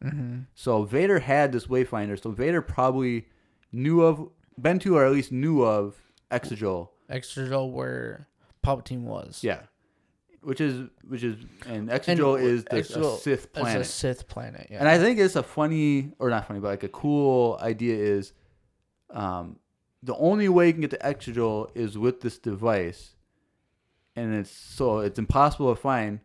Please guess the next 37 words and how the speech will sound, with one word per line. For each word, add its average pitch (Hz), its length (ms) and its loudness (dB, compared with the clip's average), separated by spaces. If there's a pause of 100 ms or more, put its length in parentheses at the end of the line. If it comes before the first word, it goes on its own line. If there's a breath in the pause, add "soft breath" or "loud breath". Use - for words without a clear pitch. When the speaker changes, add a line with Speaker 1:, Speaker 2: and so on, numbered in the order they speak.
(140)
Speaker 2:
and 113 220 -6
Luke 165 280 4
went, 135 200 -2
said 120 320 -2
he - 180 -6
went 139 220 0
to 123 240 -2
Ahch-To, 135 380 -2
which 123 180 0
is 113 140 -2
the 104 100 -6
hardest 127 380 0
place 120 240 -4
in 120 40 -8
the 110 60 -6
galaxy 107 380 -4
to 98 80 -4
find. 95 380 -6 (400 soft breath)
So 135 60 -2
that's 143 140 2
the 147 80 -4
two 165 220 0
opposite 127 420 -2
ends 120 160 -4
of - 20 -4
the 107 60 -8
spectrum. 123 340 -4
They 104 120 0
Speaker 1:
Mm-hmm. 139 180 -4 (220)
Speaker 2:
both 151 360 4
went 131 280 -2
to 117 380 -2 (560)
an 110 120 -2
impossible 110 500 0
place 107 280 -6
to 92 120 -8
find. 87 420 -6